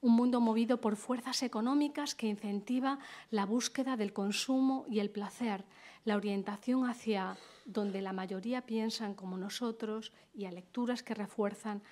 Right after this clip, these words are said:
esas ideas que ya teníamos, esas visiones quizá más epidérmicas y emocionales,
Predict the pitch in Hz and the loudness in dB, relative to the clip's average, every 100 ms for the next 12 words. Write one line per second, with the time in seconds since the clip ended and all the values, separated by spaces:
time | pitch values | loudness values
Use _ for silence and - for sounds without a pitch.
0 | - - 214 247 220 233 196 208 208 - | -20 -8 -6 -4 -4 -4 -2 -2 -2 -6
1 | 208 185 214 226 202 220 247 196 185 196 | -6 -4 -4 -4 -2 0 0 -2 -6 -10
2 | - - - 202 233 220 208 - 220 226 | -16 -16 -10 -8 -4 -4 -4 -4 -2 -2
3 | 226 214 - 226 220 - - - 214 220 | -4 -10 -6 -4 -4 -10 -20 -8 -6 -4
4 | 220 202 214 226 202 185 196 - 196 190 | -2 -2 -2 -2 -2 -4 -10 -6 -6 -6
5 | 190 214 240 233 196 202 | -4 -2 0 0 -2 -8